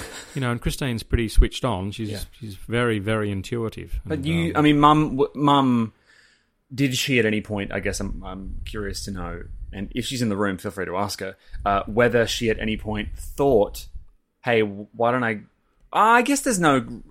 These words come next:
Speaker 1: cause to say anything, but while we're on the subject, last,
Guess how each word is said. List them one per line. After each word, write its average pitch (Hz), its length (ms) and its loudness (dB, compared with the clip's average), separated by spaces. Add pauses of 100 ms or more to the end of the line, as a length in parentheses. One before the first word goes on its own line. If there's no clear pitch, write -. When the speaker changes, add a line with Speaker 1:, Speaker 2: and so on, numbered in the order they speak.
(180)
Speaker 1:
cause 127 360 2
to 107 80 -8
say 131 300 2
anything, 123 380 0
but 143 140 -2
while 208 300 4
we're 202 180 8
on 156 140 4
the 160 80 2
subject, 98 580 -2 (360)
last, 190 600 2